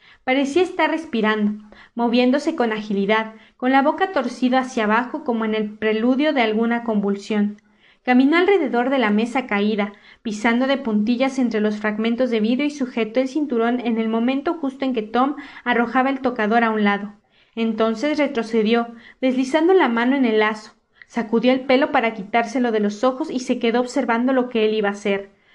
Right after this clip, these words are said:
Tom se levantó. Un fragmento del espejo se le había provocado un corte en la mejilla.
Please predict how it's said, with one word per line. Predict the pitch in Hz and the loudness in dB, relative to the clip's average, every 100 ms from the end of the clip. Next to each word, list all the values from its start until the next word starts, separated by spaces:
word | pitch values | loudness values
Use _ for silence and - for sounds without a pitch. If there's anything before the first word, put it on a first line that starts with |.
| _ _ - | _ _ -2
Tom | 220 294 - - _ | 0 0 -6 -18 _
se | 269 | 2
levantó. | 247 220 208 208 208 208 208 - - | 4 4 4 4 2 0 -2 -14 -4
Un | 311 | 0
fragmento | 330 392 294 285 285 | 2 2 0 -2 -2
del | 302 220 | 0 0
espejo | 214 - 233 277 | 0 0 0 0
se | 277 233 | 0 0
le | |
había | 214 220 254 | 2 2 0
provocado | 262 240 214 233 233 | 2 0 0 0 2
un | 254 247 | 0 2
corte | 233 226 | 0 2
en | 254 | 0
la | 240 | 2
mejilla. | 208 202 214 214 208 | 0 -2 -2 -2 -2